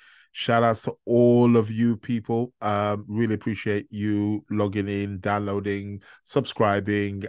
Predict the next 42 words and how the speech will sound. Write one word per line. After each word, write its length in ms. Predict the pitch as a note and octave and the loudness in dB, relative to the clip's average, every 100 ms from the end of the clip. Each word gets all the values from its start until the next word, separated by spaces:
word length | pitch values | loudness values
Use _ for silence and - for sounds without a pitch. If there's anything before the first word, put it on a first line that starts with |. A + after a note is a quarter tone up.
| - | -8
and, 480 | G2+ G2 F#2+ F#2+ F2+ - | -6 -4 -6 -8 -12 -8
um, 540 | F#2 F#2 F#2 F#2 F#2 | -6 -6 -8 -10 -12
yeah, 280 | A2+ B2 F2 - _ _ _ _ | -8 -6 -8 -16 _ _ _ _
uh, 480 | G2+ F#2 F#2 F#2 F#2 - - | -10 -8 -10 -12 -14 -16 -14
keeping 300 | - G2 A2 | -14 -10 -8
the 80 | G2+ | -8
show 300 | - A2 G#2 | -4 -4 -2
going. 340 | A#2 A2+ E2+ - - - - - | 0 0 -2 -8 -20 -20 -12 0
Uh, 320 | A#2 A#2 A#2+ | 4 4 4
and 240 | B2+ B2+ | 4 4
like 180 | B2+ B2+ | 4 0
I 40 | C3+ | 0
said, 260 | E3+ C#3 - _ | 0 -2 -6 _
if 160 | A#2 | -4
you're 120 | A#2 A#2+ | 0 0
listening 300 | A#2 C3 A2+ | 0 -2 -2
for 60 | |
the 80 | B2+ | -2
first 260 | A#2+ B2+ A#2+ | 2 0 2
time, 220 | C#3+ E3+ _ _ | 0 0 _ _
welcome. 460 | - C#3+ D3 A2 D#2+ _ - | 0 2 2 -2 -6 _ -6
My 120 | G#2+ | -2
name's 200 | A#2+ A2+ | -2 -4
Israel 300 | A#2+ A2 A#2+ | -6 -2 -2
Ajosi, 500 | A#2+ A2+ A2+ A#2 C#3+ _ | -2 -2 -2 -2 -6 _
and 140 | - G#2 | -10 -4
this 200 | B2 - | -4 -4
is 200 | B2 A#2 | -6 -6
the 100 | A2+ | -2
Lunar 220 | A#2+ A#2+ A#2+ | -2 0 0
Lounge 300 | B2 B2 - _ _ | 0 -2 -8 _ _
podcast. 480 | D#3 D3 - E2+ - _ - - | -2 -2 -4 -4 -6 _ -20 -20
So 240 | - G3 E3 | 0 6 6
what 240 | G#2+ C#3 | 8 6
are 40 | C3+ | 6
we 120 | C3 | 6
gonna 160 | C3 | 4
be 80 | A#2+ | 0
speaking 400 | A2 - A#2+ A#2 | -2 -4 -2 0
about 260 | A2 G#2+ - | 0 0 -2
today? 500 | - G2+ G#2+ G#2 G#2+ | -10 -2 0 2 0
Um, 800 | - G2+ G2+ G2 G2 G2 G2+ G2+ | -2 -2 0 -2 -4 -6 -8 -10